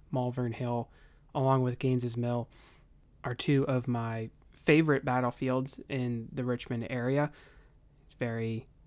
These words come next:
easy to understand the terrain, I think, of Malvern Hill, especially through pictures. Sometimes it's a little bit difficult to understand topography and, and why it turned out the way it did in the battle,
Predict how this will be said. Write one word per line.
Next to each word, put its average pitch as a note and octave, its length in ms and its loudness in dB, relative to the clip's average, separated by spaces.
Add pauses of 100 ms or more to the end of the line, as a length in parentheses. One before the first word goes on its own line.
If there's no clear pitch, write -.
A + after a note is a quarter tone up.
(360)
easy D3+ 320 4
to C#3 80 6
understand C3 520 4
the B2+ 60 2
terrain, B2+ 320 0
I B2 100 0
think, B2+ 220 -2
of A#2+ 100 -2
Malvern A#2+ 440 -2
Hill, A#2+ 180 -4
especially A#2+ 760 -6 (720)
through A#2+ 200 -6
pictures. - 480 -6
Sometimes A#2+ 480 -4
it's - 240 -10 (160)
a - 20 -10
little A#2+ 160 -2
bit A#2 160 -8
difficult - 540 -6
to A2 480 -4 (840)
understand C#3 480 2
topography E3+ 640 0
and, C3+ 320 0
and B2 260 -4
why B2 560 -2 (600)
it B2+ 160 -8 (400)
turned C#3 280 2
out B2+ 140 2
the B2 80 0
way A#2+ 160 2
it A2+ 140 -6
did C3 260 0
in C3 80 2
the A#2 60 0
battle, A#2 500 -2